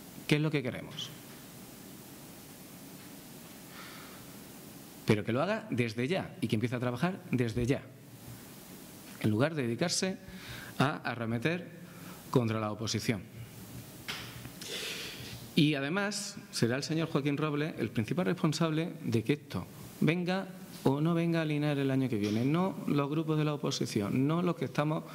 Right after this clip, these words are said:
quejándonos de la gestión que hizo el año pasado, porque la gestión que hizo el año pasado fue exclusivamente suya. Y si lo hizo mal, se lo tendremos que decir. Y si no sabe hacerlo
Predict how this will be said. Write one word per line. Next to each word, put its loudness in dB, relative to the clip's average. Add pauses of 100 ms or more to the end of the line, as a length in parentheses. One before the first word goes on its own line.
quejándonos 4
de 4
la 2
gestión -2
que 4
hizo 0
el 4
año 4
pasado, -2 (280)
porque 4
la -2
gestión 4
que 0
hizo 0
el 2
año 4
pasado 2
fue 2 (240)
exclusivamente 2 (380)
suya. 2 (3250)
Y 6
si 0
lo 6
hizo 2
mal, 2
se 0
lo 0
tendremos 0
que 2
decir. 0 (760)
Y 10
si 2
no 4
sabe 4
hacerlo 2